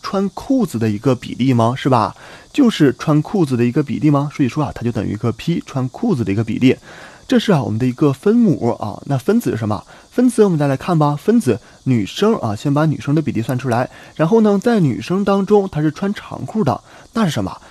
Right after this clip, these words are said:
那它不就是一个女生她穿长裤的一个比例吗？所以说啊，现在我的一个分母和我的一个分子啊，都可以进行约分。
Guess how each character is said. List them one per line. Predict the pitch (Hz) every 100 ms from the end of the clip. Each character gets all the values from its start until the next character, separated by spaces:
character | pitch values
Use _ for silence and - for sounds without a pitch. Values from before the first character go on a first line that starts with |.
| -
那 | - 190
它 | 196
不 | - 107
就 | 131 - 254
是 | 170 147
一 | 131
个 | 156 208
女 | 131
生 | - - 165
她 | 185 180
穿 | - 190
长 | 190 - - 101
裤 | - 226
的 | 135
一 |
个 | 117
比 | 147 117 113
例 | 165
吗？ | 147 143 151 - - -
所 | -
以 | 233
说 | 180 190
啊， | 135
现 | - 170
在 | 220 196
我 | -
的 | 120
一 | 127
个 | 151
分 | - 233
母 | 233 127
和 | - -
我 | 123
的 | 104
一 |
个 | 120
分 | 143 208
子 | 226 110
啊， | -
都 | - 160
可 | 190
以 | 156
进 | 127 135
行 |
约 | 127 156
分。 | - 175